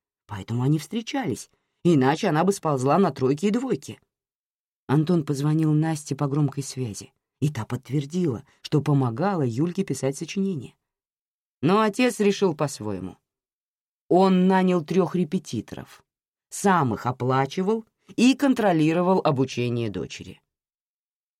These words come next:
Антон прибегал к сестре каждый день на большой перемене и видел, как она страдает. Репетиторы просто звери,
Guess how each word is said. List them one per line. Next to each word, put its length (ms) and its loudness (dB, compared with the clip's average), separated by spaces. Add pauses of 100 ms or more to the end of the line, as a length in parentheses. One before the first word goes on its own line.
(160)
Антон 500 2
прибегал 460 0
к 60 -14
сестре 420 -4
каждый 480 -4
день 240 0
на 100 2
большой 440 -2
перемене 600 2 (460)
и 160 4
видел, 380 4
как 240 -8
она 160 -4
страдает. 560 -10 (720)
Репетиторы 680 0
просто 420 -2
звери, 500 -4